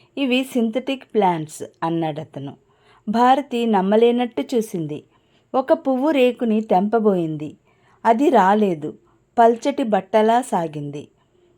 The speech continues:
భారతి ముఖంలో "మోసపోయాను సుమా"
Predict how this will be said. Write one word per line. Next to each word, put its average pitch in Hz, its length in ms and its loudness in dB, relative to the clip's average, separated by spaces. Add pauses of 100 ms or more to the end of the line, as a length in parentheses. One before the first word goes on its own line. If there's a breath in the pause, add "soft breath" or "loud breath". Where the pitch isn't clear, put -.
(100)
భారతి 262 440 4
ముఖంలో 233 720 0 (300 soft breath)
"మోసపోయాను 226 840 2
సుమా" 214 480 -2